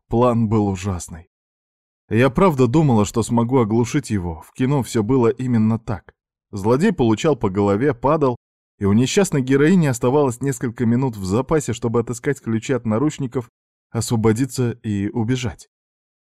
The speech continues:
Но мы не в кино. А я совсем невезучая героиня. Мой удар был для него ничто. Господи, какая же я глупая.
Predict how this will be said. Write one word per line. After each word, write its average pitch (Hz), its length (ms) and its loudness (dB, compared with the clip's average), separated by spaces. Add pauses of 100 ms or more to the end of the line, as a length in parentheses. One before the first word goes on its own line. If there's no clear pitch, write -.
(160)
Но 107 200 4
мы 143 220 4
не 135 180 2
в 117 80 -8
кино. 107 460 -4 (340)
А 110 140 2
я 180 160 4
совсем 147 580 -2
невезучая 117 640 0
героиня. 98 680 -2 (760)
Мой 135 240 4
удар 147 240 4
был 123 180 4
для 120 220 2
него 127 240 2
ничто. 123 640 -2
Господи, 107 580 -4
какая 156 400 -2
же 127 140 -2
я 123 120 2
глупая. 110 580 -2